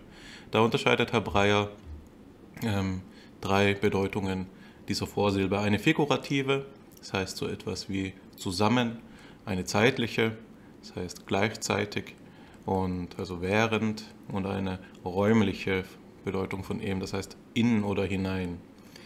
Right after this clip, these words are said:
Und das Pathos, dieser Wortstamm, den kann man am besten auch mit Bernhard Waldenfels vielleicht fassen, dass Pathos so etwas ist wie eine Leidenschaft, wie etwas, das, ähm, uns aber zugleich widerfährt,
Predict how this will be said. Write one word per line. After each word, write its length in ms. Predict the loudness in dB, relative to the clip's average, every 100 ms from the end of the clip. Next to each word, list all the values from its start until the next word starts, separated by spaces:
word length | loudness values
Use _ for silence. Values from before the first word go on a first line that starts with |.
| -20 -20 -20 -8
Und 300 | -4 -2 -4 -12 -20 -20 -20 -20 -18 -8
das 140 | -8 -8
Pathos, 680 | -2 0 2 0 0 -10 -16 -20 -10
dieser 200 | -8 -2
Wortstamm, 460 | 0 0 0 0 2
den 100 | 2
kann 140 | 0
man 180 | 0 0
am 120 | 0
besten 360 | 0 -2 -4 -4
auch 300 | -2 -2 -4
mit 300 | -8 -10 -12 -4
Bernhard 640 | -2 -2 -2 -2 -4 -8 -2
Waldenfels 680 | 0 0 -2 -4 -2 -2 0
vielleicht 260 | -2 -4 -4
fassen, 240 | -4 -4
dass 180 | -6 -10 -16 -20 -20 -20 -4
Pathos 420 | -2 0 0 0
so 100 | 0
etwas 260 | 0 -4
ist 440 | -2 -2 -2 -8 -16 -20 -20 -20 -20 -6
wie 180 | -2 0
eine 140 | 0
Leidenschaft, 1040 | -2 2 4 6 4 4 2 0 -6 -8 -4
wie 80 |
etwas, 500 | -2 -4 -2 -2 -2
das, 380 | -4 -4 -4 -10 -16 -20 -20 -20 -20 -20 -6
ähm, 300 | -2 -2 -2
uns 300 | -2 -2 0
aber 200 | 0 -2
zugleich 460 | -2 -2 0 0 -2 -8 -20 -10
widerfährt, 840 | -2 0 0 2 2 2 -2 -10